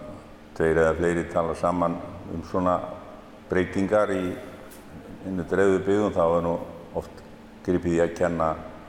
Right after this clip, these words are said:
kvótakerfinu, en fólksflutningar frá landsbyggðinni hófust löngu, löngu, löngu áður en að nokkrum datt í hug að það myndi verða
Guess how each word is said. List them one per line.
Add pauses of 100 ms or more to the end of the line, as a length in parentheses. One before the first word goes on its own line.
(220)
kvótakerfinu, (720)
en (480)
fólksflutningar (400)
frá
landsbyggðinni (180)
hófust
löngu,
löngu,
löngu
áður
en
að
nokkrum
datt
í
hug
að
það
myndi
verða